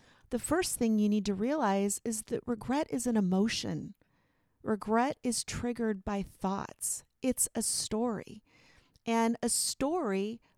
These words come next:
by definition, is a singular perspective. It is a cherry-picked data set that has a narrative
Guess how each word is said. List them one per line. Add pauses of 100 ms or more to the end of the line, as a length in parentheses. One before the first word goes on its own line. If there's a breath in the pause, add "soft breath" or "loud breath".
(140)
by
definition, (400 soft breath)
is
a
singular
perspective. (540 soft breath)
It
is
a (100)
cherry-picked
data (300 soft breath)
set
that
has
a
narrative